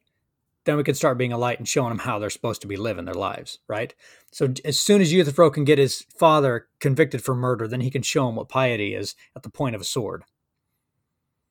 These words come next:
As soon as Athens can get Socrates to submit to their view of how things should be,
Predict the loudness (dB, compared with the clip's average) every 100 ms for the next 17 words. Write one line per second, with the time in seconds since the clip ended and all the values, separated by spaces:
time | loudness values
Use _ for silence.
0 | _ _ _ _ _ _ _ _ _ _
1 | _ -4 2 6 6 6 2 -4 _ _
2 | _ -4 0 0 0 -2 0 2 4 2
3 | 0 _ _ -4 0 0 2 0 0 -2
4 | -2 0 0 0 0 0 -2 -8 _ _
5 | _ _ _ _ _ _ _ -2 6 8
6 | 8 6 4 4 4 2 0 0 -2 -2
7 | -4 0 0 0 -4